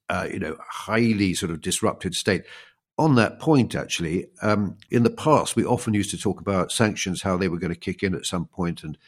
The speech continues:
undermine Putin at home. That doesn't seem to be happening, does it, in the medium term anyway, from this I M F report that came out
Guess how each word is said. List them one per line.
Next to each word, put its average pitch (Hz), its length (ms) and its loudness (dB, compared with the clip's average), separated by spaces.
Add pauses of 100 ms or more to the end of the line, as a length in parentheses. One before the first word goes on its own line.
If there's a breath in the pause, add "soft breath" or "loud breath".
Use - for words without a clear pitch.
(200 soft breath)
undermine 90 640 0 (500)
Putin 113 240 6
at 85 100 0
home. 92 440 4 (120)
That - 320 2
doesn't 110 260 2
seem 104 200 0
to - 60 -10
be 98 120 0
happening, 92 400 -2
does 101 160 2
it, 95 100 -2
in 117 280 6
the 104 80 4
medium 107 520 4
term 82 320 -2
anyway, 90 380 6
from 90 200 0
this 90 160 2
I 104 200 6
M 92 140 6
F 98 200 4
report - 360 -8
that 82 120 -14
came 85 260 -2
out 76 220 -4